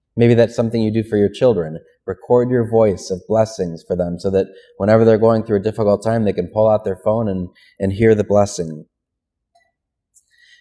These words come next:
If you've never experienced a blessing, think of a father figure that you know that is good and gentle and that you trust,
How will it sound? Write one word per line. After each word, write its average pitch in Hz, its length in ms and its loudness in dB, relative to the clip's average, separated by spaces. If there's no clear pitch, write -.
If 127 220 -8
you've 143 160 6
never 147 240 6
experienced 131 540 0
a 110 40 -4
blessing, 117 440 -2
think 143 220 -4
of 131 100 -2
a 131 80 0
father 110 340 0
figure 90 440 -4
that 87 100 -10
you 95 120 -6
know 90 400 -4
that 90 120 -4
is 87 360 -8
good 113 240 4
and 95 160 -2
gentle 107 440 0
and 90 120 -4
that 82 80 -6
you 82 120 -10
trust, - 580 -4